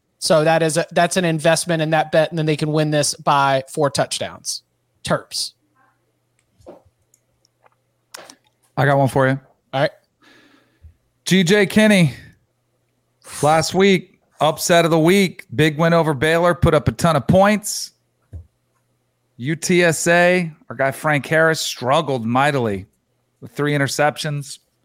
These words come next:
Speaker 2: Thirteen and a half points. It's too many. T J Finley might have found a home playing in that system. It is, uh, pupil versus teacher,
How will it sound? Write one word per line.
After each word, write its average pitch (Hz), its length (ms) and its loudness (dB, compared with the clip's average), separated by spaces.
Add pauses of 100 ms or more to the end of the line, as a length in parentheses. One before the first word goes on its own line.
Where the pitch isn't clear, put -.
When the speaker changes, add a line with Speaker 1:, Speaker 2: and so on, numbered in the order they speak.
(920)
Speaker 2:
Thirteen 180 540 -2
and 165 80 0
a 151 60 0
half 156 340 -2
points. 180 640 -4
It's - 140 -20
too 196 240 -2
many. 180 580 0
T 226 180 2
J 214 200 2
Finley 185 420 0
might 143 220 2
have - 80 -4
found 160 320 0
a 113 80 0
home 131 600 2 (100)
playing 151 200 0
in 143 80 -2
that 135 180 0
system. 180 520 -2 (420)
It 180 160 0
is, 175 300 0
uh, 147 400 2 (1160)
pupil 214 800 0
versus 160 540 -2
teacher, 220 680 0